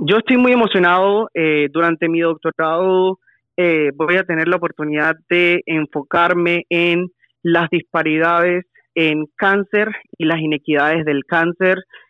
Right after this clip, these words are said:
eh, en la forma en la que personas latinas, eh, tienen acceso a salud y a servicios de salud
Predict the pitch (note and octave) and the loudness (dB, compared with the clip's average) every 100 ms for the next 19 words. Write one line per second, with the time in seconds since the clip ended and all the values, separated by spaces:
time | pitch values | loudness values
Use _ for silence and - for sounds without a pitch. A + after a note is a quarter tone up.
0 | - D#3 D3+ D3 D#3 D3 D3 E3 E3 E3 | -2 0 0 0 0 0 0 -2 0 0
1 | D#3+ D#3+ D#3+ - D#3+ D#3+ F3 - D3 - | 0 0 -2 -2 -2 -2 -4 -6 -4 -2
2 | E3 E3+ E3 C#3 - F#3+ F3+ F#3 F3 G3 | 0 0 0 -2 -2 0 2 0 -4 -12
3 | _ - D#3+ C#3+ C#3+ D#3 _ F3+ F3 F3 | _ -6 -2 0 -2 -8 _ 2 2 2
4 | D3 - F3+ E3+ - F3+ F3 - D#3 D3 | 0 -2 -2 -2 0 0 0 0 -2 -2
5 | - D3+ E3 G3+ F#3+ F3+ D3+ D3 D3 F3 | -2 0 2 0 0 -2 -2 -2 -2 -2
6 | D#3+ D#3 D3+ F3 F#3 | -4 -2 2 2 2